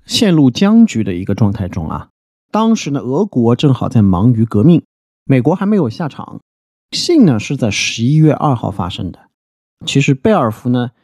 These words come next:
在十月三十一号内阁会议上呢，他就简单地述说了自己要写这封信的原因是什么。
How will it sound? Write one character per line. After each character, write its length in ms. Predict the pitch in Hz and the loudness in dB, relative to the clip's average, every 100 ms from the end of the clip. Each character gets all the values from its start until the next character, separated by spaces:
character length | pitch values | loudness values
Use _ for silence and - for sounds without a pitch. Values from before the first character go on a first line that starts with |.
| _ _ | _ _
在 140 | 143 | -2
十 300 | - - 147 | -2 0 4
月 200 | 247 185 | 4 4
三 260 | - 226 233 | 2 2 2
十 140 | 208 | 2
一 180 | 214 226 | 0 -2
号 440 | - 220 123 - - | 0 -2 -2 -6 2
内 220 | 285 226 | 4 4
阁 180 | 139 127 | 4 0
会 240 | - 143 | 2 0
议 140 | 113 | 0
上 240 | 107 107 80 | 0 -4 -4
呢， 140 | 65 - _ | -10 -16 _
他 140 | - 180 | -8 -6
就 140 | 170 | -6
简 400 | 135 - 123 - | -10 -8 -6 -6
单 200 | - 170 | -2 0
地 80 | 156 | 0
述 400 | - - - 190 | -2 -8 0 0
说 200 | - 120 | 2 0
了 100 | 110 | -2
自 220 | - 120 | -4 -6
己 140 | - 101 | -4 -4
要 120 | 107 | -4
写 180 | - - | -6 -8
这 120 | 113 | -4
封 180 | 127 123 | -2 -2
信 160 | 143 | -2
的 80 | 98 | -4
原 240 | 92 - | -4 -4
因 140 | 135 165 | 0 0
是 100 | 131 | 0
什 160 | - | -6
么。 140 | - | -10